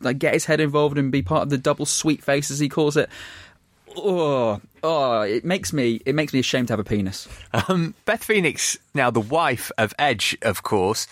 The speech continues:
Speaker 2: do you think that she feels like she was born ten years too early? 'Cause she would have slotted beautifully into the current women's division, and, and she had to deal with a lot of dross in her <laughs> career,
Speaker 1: Oh,
Speaker 2: basically,
Speaker 1: massively.
Speaker 2: instead.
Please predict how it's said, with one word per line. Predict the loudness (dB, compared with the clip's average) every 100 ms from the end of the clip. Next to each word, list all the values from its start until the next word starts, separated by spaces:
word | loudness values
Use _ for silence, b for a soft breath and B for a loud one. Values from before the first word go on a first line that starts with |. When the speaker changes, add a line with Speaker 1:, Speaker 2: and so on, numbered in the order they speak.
| B B B B B -2
Speaker 2:
do |
you | 0
think | 2
that | 0 0
she | 0 0 0
feels | 0 0 0
like | 0 0 -2 -4
she | 0
was | 0 0
born | 0 0 0
ten | 0 0
years | 0 0 0
too | 0 0
early? | 0 -2
'Cause | -4 -4
she | 0 0
would | 0
have | -2 -4
slotted | -8 -4 -2 -2 -2 -2
beautifully | -2 0 -2 2 2
into | 0 -2 -4
the | -4
current | -2 0 -2 -4 -4
women's | -2 0 -2
division, | -2 0 2 2 -2 -2
and, | -2 -2 -2 -6 -6
and | -6 -4
she | -2 -2
had | -2 -4
to | -4
deal | 0 2
with | 2
a |
lot | 2 0
of | 0
dross | 0 0 -2
in | -4
her | -4 -4
<laughs> |
career, | 0 0 2
Speaker 1:
Oh, | 2
Speaker 2:
basically, | 2
Speaker 1:
massively. | 0 -2 -2
Speaker 2:
instead. | -2 0 -2